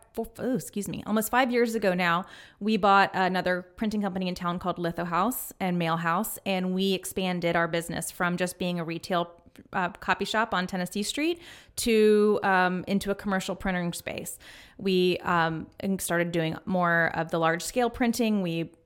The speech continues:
bought a mail shop, so we do a lot more mailing, which is when we became Target Print and Mail instead of Target Copy. Um, so our core business is really all over the place,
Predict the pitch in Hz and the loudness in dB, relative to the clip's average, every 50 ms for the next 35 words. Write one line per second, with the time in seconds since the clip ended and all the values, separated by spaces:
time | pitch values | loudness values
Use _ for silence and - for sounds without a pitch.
0 | 175 - 165 165 - 165 170 180 202 214 220 - - 233 220 220 226 220 226 - | -4 -4 -2 -2 -2 0 2 2 4 4 2 2 2 4 4 4 4 2 -2 -2
1 | - 202 175 170 175 170 165 175 165 160 156 165 175 190 - - 185 175 170 175 | -2 0 0 0 -2 -4 -2 -2 -4 -2 0 2 4 4 4 2 0 -2 -2 0
2 | 175 190 202 208 202 185 180 - 185 175 196 196 196 196 185 170 185 175 - 180 | 0 0 0 0 0 -2 -4 -4 -6 -4 -2 -2 -2 0 -2 -2 -4 -4 -4 -4
3 | 160 170 - - 160 160 160 - - - 151 - - 156 160 160 156 156 156 156 | -4 -4 -2 -2 -2 -2 -4 -6 -6 -8 -8 -6 -4 -2 -2 -2 -2 -2 -2 -4
4 | 156 - - - - - - - - - - - - - - - - - - _ | -6 -8 -10 -10 -8 -10 -10 -10 -12 -12 -10 -10 -10 -8 -8 -10 -10 -12 -14 _
5 | - - - - - - - _ - 190 185 180 180 175 175 175 180 - - - | -20 -20 -20 -20 -20 -20 -12 _ 2 4 6 6 6 4 2 0 -2 -4 0 4
6 | 285 285 285 233 196 185 190 196 - - - - - 202 214 214 - - 254 247 | 6 8 10 10 8 8 6 4 0 -4 -8 -2 0 0 0 2 6 6 6 8
7 | 220 240 262 262 269 226 208 - 196 185 180 190 185 214 262 269 233 196 - - | 8 6 6 6 4 4 2 2 -2 -4 -4 -2 2 2 4 6 4 4 4 4
8 | - 208 214 214 196 196 196 208 247 254 277 269 - - 302 320 381 392 - - | 4 4 6 6 6 4 4 2 2 2 2 0 0 0 0 0 0 -2 -4 -8